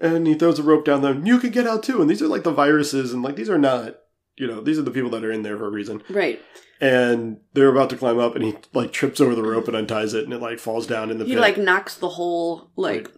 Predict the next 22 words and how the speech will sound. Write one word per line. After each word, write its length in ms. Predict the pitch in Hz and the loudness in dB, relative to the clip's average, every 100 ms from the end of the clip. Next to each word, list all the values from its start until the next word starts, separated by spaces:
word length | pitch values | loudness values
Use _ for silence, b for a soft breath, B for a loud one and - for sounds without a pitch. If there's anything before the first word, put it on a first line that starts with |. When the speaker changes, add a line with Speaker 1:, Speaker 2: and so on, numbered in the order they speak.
| _ - | _ -10
Speaker 1:
wrench, 480 | 110 - 139 - | 0 4 4 2
Speaker 2:
ratchet, 220 | 175 156 - | 0 -2 -4
Speaker 1:
yeah. 300 | 123 190 165 | -4 -4 -2
Speaker 2:
wrench 400 | 170 180 - - | 0 -2 -4 -12
system 480 | - - 165 143 139 | -14 -8 -8 -6 -4
into 280 | 113 95 - | -4 -6 -8
the 320 | - 95 185 - b b b b | -6 -6 -6 -12 b b b b
Speaker 1:
Yeah. 140 | - | -12
Speaker 2:
trash. 500 | - 55 - - - _ | -8 -6 -6 -10 -18 _
Speaker 1:
And 80 | - | -14
it's 120 | - | -12
like, 180 | - - | -12 -10
oh. 160 | - 127 | -10 -4
Speaker 2:
But 140 | 320 | -2
doesn't 220 | 262 220 175 | 0 0 0
really 180 | 113 | -2
notice. 300 | 82 52 - | -4 -6 -8
He's 140 | - 190 | -10 -8
like, 180 | 226 277 | -8 -4
"Blah, 220 | 415 359 | -2 0
blah, 180 | 349 320 | -2 -2
blah." 440 | 220 214 208 214 | -4 -4 -8 -14